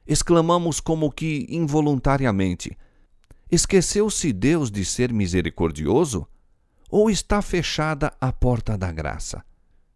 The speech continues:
Semelhante condição nunca prevalecera sem causa na própria igreja.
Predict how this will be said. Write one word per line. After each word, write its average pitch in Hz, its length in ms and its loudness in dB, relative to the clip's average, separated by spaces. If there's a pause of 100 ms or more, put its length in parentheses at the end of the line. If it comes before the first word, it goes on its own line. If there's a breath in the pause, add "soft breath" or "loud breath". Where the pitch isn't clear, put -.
Semelhante 87 680 0
condição 107 580 0
nunca 180 460 0
prevalecera 143 800 0
sem 123 280 -2
causa 95 440 0
na 90 160 -2
própria 90 400 2
igreja. 78 560 -4